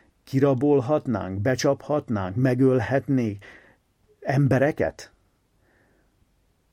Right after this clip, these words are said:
Vagy megölhetnének bennünket? És senki senkinek sem tehetne szemrehányást. A dzsungel törvényei uralkodnának el a társadalomban,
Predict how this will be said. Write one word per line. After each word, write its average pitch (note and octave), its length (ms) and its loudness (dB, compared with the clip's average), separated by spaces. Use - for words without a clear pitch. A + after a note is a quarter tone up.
Vagy A#2 380 -2
megölhetnének C3 880 0
bennünket? A2+ 920 -2
És - 140 -6
senki C#3+ 400 0
senkinek A2 640 -4
sem A2+ 280 -4
tehetne G#2 440 -4
szemrehányást. F2 1040 -8
A D3 200 0
dzsungel A2 540 2
törvényei F2 680 -4
uralkodnának F2 920 -6
el F2+ 260 -6
a D#2+ 80 -8
társadalomban, F#2 960 -6